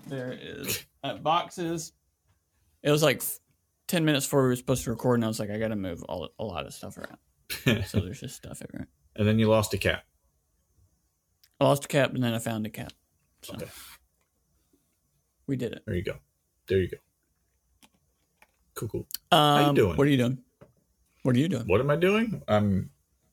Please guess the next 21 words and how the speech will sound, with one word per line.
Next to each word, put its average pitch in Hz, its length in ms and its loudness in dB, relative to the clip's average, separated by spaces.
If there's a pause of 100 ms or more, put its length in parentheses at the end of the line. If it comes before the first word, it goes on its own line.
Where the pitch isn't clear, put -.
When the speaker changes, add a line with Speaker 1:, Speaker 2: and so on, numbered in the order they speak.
(600)
Speaker 2:
I'm 95 140 -2
doing 95 220 0
a 80 40 -6
lot 87 220 4
of 92 220 0 (120)
reading 90 460 0
books - 540 -8 (140)
because - 560 -10 (600)
I'm - 160 -20
taking 95 320 2
classes 85 420 2
Speaker 1:
Nice. 82 80 -2
Speaker 2:
on - 60 -6
things, 92 380 2
and 82 100 -2
they 82 60 0
make 92 220 2
me 95 100 0
read 90 200 0
a - 60 -8
lot. 95 340 -10